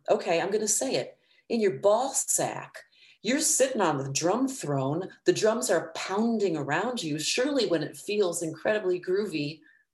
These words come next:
that goes into your ball sack, doesn't it? I want it to. <laughs>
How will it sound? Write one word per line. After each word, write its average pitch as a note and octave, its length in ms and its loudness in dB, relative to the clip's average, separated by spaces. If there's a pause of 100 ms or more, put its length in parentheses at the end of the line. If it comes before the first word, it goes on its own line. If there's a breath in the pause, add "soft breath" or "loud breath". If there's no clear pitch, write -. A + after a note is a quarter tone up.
that F#3+ 140 4
goes F3+ 180 4
into E3 140 -2
your D#3+ 80 2
ball C#3 180 2
sack, - 380 -2
doesn't A3+ 280 4
it? C#4+ 140 0
I E3 80 6
want E3 340 0
it G3 200 0
to. D3+ 400 -2
<laughs> - 40 -20